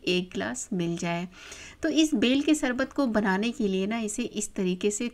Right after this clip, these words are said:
तोड़ा जाता है। ध्यान रखें, पका हुआ बेल खरीदें।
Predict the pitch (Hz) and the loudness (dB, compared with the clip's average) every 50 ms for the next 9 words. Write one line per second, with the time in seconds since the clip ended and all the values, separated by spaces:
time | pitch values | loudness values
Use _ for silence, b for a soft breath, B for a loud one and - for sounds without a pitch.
0 | - - 202 180 180 190 190 190 190 175 165 - 180 175 180 208 180 175 175 - | -2 -2 0 2 2 2 2 0 0 -4 -4 -4 -6 -6 -4 -4 -4 -6 -6 -8
1 | - b b b b b 196 185 196 196 220 226 262 285 277 285 277 285 - 311 | -12 b b b b b 0 0 2 4 6 6 6 8 6 6 4 4 4 4
2 | 311 320 311 - - _ - 202 185 185 208 208 214 214 214 214 226 247 247 254 | 4 4 4 -2 -4 _ 0 0 0 2 2 2 2 2 0 0 0 0 0 0
3 | 262 190 185 185 185 185 - 208 175 175 180 180 185 185 185 | 2 2 2 2 2 -2 -4 -4 -2 -2 -2 0 0 0 -2